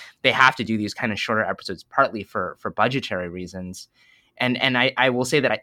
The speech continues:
the, this episode, as much as I, I like the idea of the week to week to week schedule, as much as I, like, like the, the feeling of a cliffhanger that we're gonna have to wait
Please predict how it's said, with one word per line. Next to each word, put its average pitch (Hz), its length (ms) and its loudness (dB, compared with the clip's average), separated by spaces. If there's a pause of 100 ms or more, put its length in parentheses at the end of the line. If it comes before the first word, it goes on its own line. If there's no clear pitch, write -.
(140)
the, 123 160 -4 (1080)
this 143 300 2
episode, 135 580 4 (300)
as 151 120 0
much 208 140 8
as 180 100 4
I, 139 100 6 (140)
I 127 100 2
like 131 260 4
the 131 100 4
idea 120 140 4
of 117 80 0
the 107 60 0
week 117 180 0
to 113 80 -4
week 123 200 -2
to 113 80 -8
week 127 160 -2
schedule, 120 360 2
as 113 100 -2
much 113 160 0
as 113 60 -6
I, 107 100 2
like, 101 220 -4
like 113 400 0
the, 101 500 2 (520)
the 110 60 -2
feeling 139 300 2
of 101 80 2
a 92 60 -2
cliffhanger 131 600 2
that 101 140 -2
we're 107 120 -4
gonna 113 100 -2
have 104 80 -4
to 107 100 -2
wait 101 320 -4